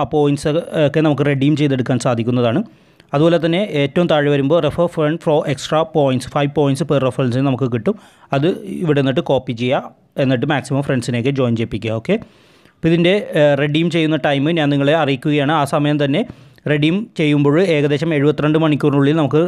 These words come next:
റെ-, നമ്മൾ എല്ലാ മാസവും അവസാനം റെഡീം ചെയ്യണമെന്ന് പറഞ്ഞിട്ടുണ്ട്. ആ സമയമാകുമ്പോൾ ഞാൻ നിങ്ങളെ ഇൻഫോം ചെയ്യുമ്പോൾ തന്നെ നിങ്ങൾ റെഡീം ചെയ്തെടുക്കുക. മാക്സിമം ടോക്കൺസോ അല്ലെങ്കിൽ എൻ എഫ് ടീസോ എന്താണ് അവൈലബിൾ ആയിട്ടുള്ളത് അത് റെഡീം ചെയ്തെടുക്കുക. ഓക്കെ, അപ്പോൾ എത്രയും പെട്ടെന്ന് ഇത് ചെയ്യുക. എത്ര ദിവസമുണ്ട് ഈ ഓഫർ എന്ന് പറയാൻ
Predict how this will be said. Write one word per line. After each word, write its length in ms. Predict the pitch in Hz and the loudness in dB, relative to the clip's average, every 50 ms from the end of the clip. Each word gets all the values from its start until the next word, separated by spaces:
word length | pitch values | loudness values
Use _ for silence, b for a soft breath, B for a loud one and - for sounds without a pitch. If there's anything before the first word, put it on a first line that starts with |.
| 185 165 135 | 0 0 0
റെ-, 140 | 139 165 180 156 | 0 0 0 0
നമ്മൾ 140 | 139 143 147 175 185 165 151 156 156 143 | 2 2 2 4 4 4 4 4 4 4
എല്ലാ 160 | 135 143 147 151 | 2 2 2 2
മാസവും 260 | 147 139 - 151 160 196 156 | 0 0 -2 -2 -4 -2 -2
അവസാനം 340 | 139 131 - 147 139 139 139 139 | -2 0 0 0 0 2 2 0
റെഡീം 200 | 143 131 139 143 143 | 2 2 2 2 2
ചെയ്യണമെന്ന് 340 | 147 143 135 135 135 135 127 143 | 2 2 2 2 2 2 0 0
പറഞ്ഞിട്ടുണ്ട്. 360 | 127 127 117 - 123 123 196 247 B B B B B B B B B B B - 160 | 0 -2 -2 -4 -2 -2 -2 -2 B B B B B B B B B B B -2 0
ആ 40 | 165 175 202 | 0 2 0
സമയമാകുമ്പോൾ 420 | 170 165 165 160 156 156 175 220 220 185 160 | 0 2 0 0 0 0 0 -2 -2 -2 -2
ഞാൻ 100 | 151 143 151 175 175 | -2 0 0 -2 -2
നിങ്ങളെ 220 | 160 151 143 147 151 147 | -2 0 0 2 2 0
ഇൻഫോം 220 | 139 - 160 147 143 | 0 0 0 0 2
ചെയ്യുമ്പോൾ 240 | 143 143 139 139 127 147 | 2 2 2 2 0 0
തന്നെ 120 | 139 143 165 170 | 0 2 2 2
നിങ്ങൾ 160 | 143 135 139 151 165 165 147 | 2 2 2 2 2 0 0
റെഡീം 220 | 131 127 135 135 127 | 0 0 0 2 0
ചെയ്തെടുക്കുക. 340 | 143 127 131 123 - 165 151 147 | 0 0 0 -2 0 0 0 0
മാക്സിമം 340 | 135 123 - 143 131 139 139 143 | -2 -2 -2 -2 -2 0 0 0
ടോക്കൺസോ 380 | 131 123 - - 127 120 156 151 139 | -2 -2 -2 -2 -2 0 0 0 0
അല്ലെങ്കിൽ 260 | 127 120 123 127 135 143 139 151 135 | 2 0 0 0 -2 -2 -2 -2 -2
എൻ 40 | 123 123 | -2 -2
എഫ് 100 | 123 - 131 | -2 -4 -6
ടീസോ 180 | 120 - 151 131 | -4 -2 0 0
എന്താണ് 220 | 127 127 139 143 147 139 | 0 0 2 2 2 0
അവൈലബിൾ 300 | 135 131 131 127 127 131 | 0 0 0 0 0 0
ആയിട്ടുള്ളത് 340 | 123 113 123 123 120 123 165 175 165 | 0 -2 -2 -2 -2 0 0 0 0
അത് 100 | 139 123 117 123 | 0 0 -2 -2
റെഡീം 200 | 117 117 117 113 113 | 0 0 0 0 0
ചെയ്തെടുക്കുക. 320 | 117 104 107 104 101 - 113 117 | -2 -4 -4 -6 -6 -6 -8 -6
ഓക്കെ, 160 | 110 - 185 240 b b b b b b b b b b b b b | -4 -2 -2 -2 b b b b b b b b b b b b b
അപ്പോൾ 140 | _ - 147 | _ -4 -2
എത്രയും 180 | 143 165 165 165 | 0 0 0 2
പെട്ടെന്ന് 220 | 165 165 165 170 175 | 2 0 0 0 0
ഇത് 80 | 185 180 - | 0 0 -2
ചെയ്യുക. 200 | 175 165 165 160 | 0 0 0 0
എത്ര 140 | 160 - 147 143 143 | 0 0 0 2 2
ദിവസമുണ്ട് 360 | 151 143 - 156 151 151 147 | 2 0 0 0 2 2 2
ഈ 20 | 147 147 147 | 2 2 2
ഓഫർ 160 | 139 - 143 139 | 2 0 0 0
എന്ന് 120 | 143 139 135 | 0 2 2
പറയാൻ 220 | 143 135 131 131 | 2 2 0 0